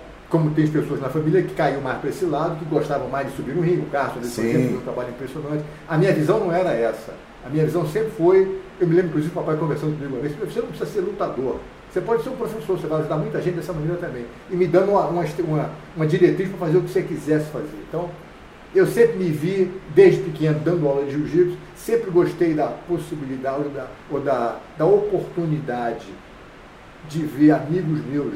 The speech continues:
Speaker 1: garotos, quinze, dezesseis, dezessete anos, mudando de, "Olha, o cara me pegou na gravata, eu saí." Quer dizer, isso
Speaker 2: Uhum.
Speaker 1: pra mim era um,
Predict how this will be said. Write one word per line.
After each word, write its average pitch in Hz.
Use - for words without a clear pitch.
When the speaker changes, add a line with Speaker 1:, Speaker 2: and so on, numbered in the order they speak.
Speaker 1:
garotos, 151
quinze, 156
dezesseis, 127
dezessete -
anos, 147
mudando 151
de, 151
"Olha, 170
o 156
cara 170
me 170
pegou 160
na 160
gravata, 156
eu 170
saí." 151
Quer -
dizer, -
isso 196
Speaker 2:
Uhum. 196
Speaker 1:
pra 151
mim 185
era 185
um, 156